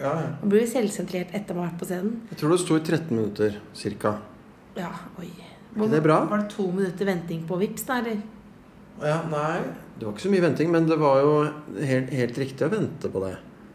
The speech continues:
Speaker 1: Man måtte jo det.
Speaker 2: Ja.
Speaker 1: Og det, det, jeg satt ved siden av noen folk fra, fra Feelgood.
Speaker 2: Mhm.
Speaker 1: Dette produksjonsselskapet.
Speaker 2: De vipset over.
Speaker 1: Jeg tror de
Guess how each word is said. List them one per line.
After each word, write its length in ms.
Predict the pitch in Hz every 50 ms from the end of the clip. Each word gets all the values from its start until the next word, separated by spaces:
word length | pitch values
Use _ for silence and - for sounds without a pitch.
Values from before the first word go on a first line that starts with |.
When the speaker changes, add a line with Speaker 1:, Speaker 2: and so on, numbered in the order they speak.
| - - -
Speaker 1:
Man 120 | - 135 139 127
måtte 180 | 131 - 196
jo 40 | 185
det. 120 | 147 131 127 - - - - -
Speaker 2:
Ja. 100 | 165 190 - - - - - - - - - - - -
Speaker 1:
Og 220 | 151 151 160 156 151
det, 80 | 170 175 170 147
det, 320 | - - 107 151 156 160 165
jeg 120 | 170 160 156
satt 180 | - 151 - -
ved 100 | 143 143
siden 180 | - 151 120 110
av 100 | 110 120
noen 100 | 120 120
folk 180 | 117 104 101 -
fra, 180 | - 117 110 110 110 110 113 113 110 110 110 - - 123 117
fra 160 | 113 110 107 107
Feelgood. 480 | 110 101 92 95 85 98 98 - - - - - -
Speaker 2:
Mhm. 240 | 208 202 190 214 214 - - - - - -
Speaker 1:
Dette 260 | - 107 - - 110
produksjonsselskapet. 1080 | 104 - 104 104 104 110 107 - - - 90 82 78 - 87 87 - - 92 - - 104 - - -
Speaker 2:
De 100 | - 190
vipset 320 | 214 247 240 - - 190 170 165
over. 140 | 151 - - - - - - - - - - - - - - - - - - - - - - - - - - - - - - -
Speaker 1:
Jeg 160 | - 127 139 135
tror 220 | 135 123 123 123
de 60 | 127